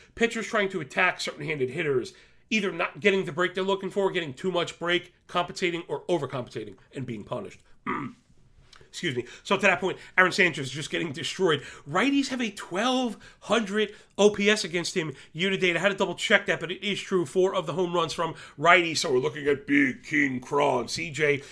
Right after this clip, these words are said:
Cron, gotta be near the top of the board. Gonna have some stars next to him on the sheet for the home run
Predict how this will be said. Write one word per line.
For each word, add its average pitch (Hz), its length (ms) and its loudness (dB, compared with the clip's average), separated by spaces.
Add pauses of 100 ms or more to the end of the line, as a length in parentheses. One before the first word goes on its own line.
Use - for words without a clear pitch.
(140)
Cron, 170 360 4
gotta 180 160 6
be 180 100 -2
near 170 180 0
the 156 80 -8
top 160 240 2
of 160 40 -4
the 139 80 -6
board. 147 280 2
Gonna 165 160 -2
have 160 320 -2 (180)
some - 180 -6
stars 160 400 0
next 156 220 -4
to 156 100 -6
him 156 100 -14
on 165 120 -2
the 139 60 -6
sheet 165 220 -8
for - 80 -14
the 131 80 -4
home 156 240 -4
run 143 240 0